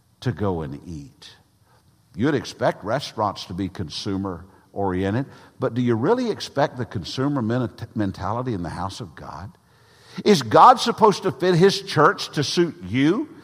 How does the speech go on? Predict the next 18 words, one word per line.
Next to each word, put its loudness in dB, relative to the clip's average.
Is 4
God 10
supposed 2
to 2
fit 2
his 2
church 0
to -2
suit -4
me? -2
Is 4
this 0
what 4
Paul 4
prayed 2
for 4
at 0
Ephesus? -2